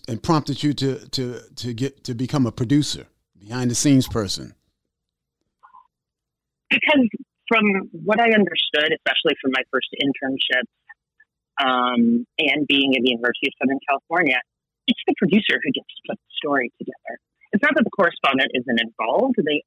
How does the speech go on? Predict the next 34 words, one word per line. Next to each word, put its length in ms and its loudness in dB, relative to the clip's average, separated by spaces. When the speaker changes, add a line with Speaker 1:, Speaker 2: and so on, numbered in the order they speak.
Speaker 2:
are, 300 2
but 100 2
it's 160 0
the 80 0
producer 640 2
who, 160 4
like, 180 -2
thinks 200 0
about 300 0
what 240 -2
is 100 2
it 80 0
we 160 0
wanna 160 2
go 140 0
into 180 -2
the 80 -4
field 300 2
and 120 -16
tell, 280 0
how 240 2
do 80 4
we 120 6
want 180 -2
this 80 -14
to 20 -6
look, 240 2
how 60 0
do 100 2
we 100 4
want 220 -4
this 100 -12
to 60 -16
sound? 360 0